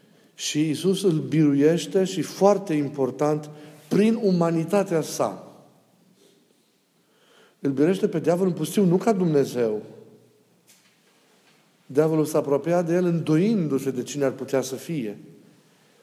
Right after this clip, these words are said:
Iar Iisus îl biruiește, dacă vreți, ca om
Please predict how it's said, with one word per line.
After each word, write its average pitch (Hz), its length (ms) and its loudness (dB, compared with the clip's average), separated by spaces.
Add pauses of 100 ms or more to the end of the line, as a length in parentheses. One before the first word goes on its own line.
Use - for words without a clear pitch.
(160)
Iar 135 160 2
Iisus 156 300 0
îl 208 120 0
biruiește, 160 680 0
dacă 151 260 0
vreți, 170 280 -4
ca 160 200 -6
om 156 420 2